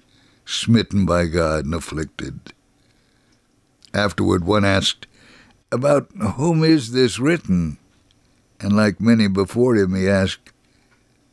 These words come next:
"Why have we never read this before?" "Please read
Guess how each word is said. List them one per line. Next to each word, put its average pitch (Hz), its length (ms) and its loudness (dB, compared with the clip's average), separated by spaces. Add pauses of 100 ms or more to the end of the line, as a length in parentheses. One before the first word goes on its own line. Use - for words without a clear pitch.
"Why 127 220 -2
have 147 200 0
we 131 140 2
never 117 420 2
read 101 340 0
this 95 200 -2
before?" - 800 -8 (1500)
"Please 151 380 0
read 104 720 0